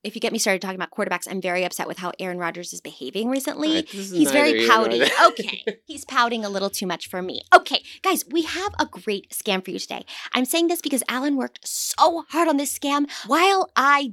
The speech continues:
Speaker 1: did other things,
Speaker 2: <laughs>
Speaker 1: like take care of our child. Oh, and I have a new YouTube channel, Caitlin Brodnick on YouTube. Ooh, let's hope anybody watches it. So that's what I've been doing. I've been working on my new YouTube.
Speaker 2: It has nothing to do with scams.
Speaker 1: No, nothing to do with scams. It's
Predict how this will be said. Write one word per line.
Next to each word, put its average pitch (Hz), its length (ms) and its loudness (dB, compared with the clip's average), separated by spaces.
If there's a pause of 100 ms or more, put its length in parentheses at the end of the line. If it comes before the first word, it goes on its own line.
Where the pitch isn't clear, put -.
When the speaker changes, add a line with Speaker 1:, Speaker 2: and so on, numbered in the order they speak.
Speaker 1:
did 254 220 -2 (100)
other 208 300 0
things, 180 800 -4 (200)
Speaker 2:
<laughs> - 200 -12
Speaker 1:
like 285 420 8
take 254 200 2
care 262 100 4
of 247 80 2
our 247 80 4
child. 269 360 0
Oh, - 220 2
and 359 100 4
I 403 60 0
have 480 220 -2
a 427 100 2
new 370 140 4
YouTube 370 180 -4
channel, 247 500 2 (320)
Caitlin 285 280 2
Brodnick 240 340 0
on 214 140 2
YouTube. 202 580 0 (300)
Ooh, 233 400 -2
let's 311 280 -4
hope 381 160 4
anybody 220 460 0
watches - 460 2
it. - 220 2 (180)
So - 100 -12
that's 277 160 8
what 262 100 4
I've 233 100 4
been 214 100 -2
doing. 180 180 0
I've 190 60 -2
been 208 100 2
working 214 220 -2
on 196 60 0
my 190 80 2
new 185 180 -2
YouTube. 180 140 -2
Speaker 2:
It 123 80 0
has 123 140 -2
nothing 127 300 4
to 113 60 -2
do 107 100 0
with 95 160 -4
scams. - 400 -10
Speaker 1:
No, 220 140 4
nothing 208 240 2
to 254 60 0
do - 20 0
with 254 80 -4
scams. 208 200 0
It's 214 140 -10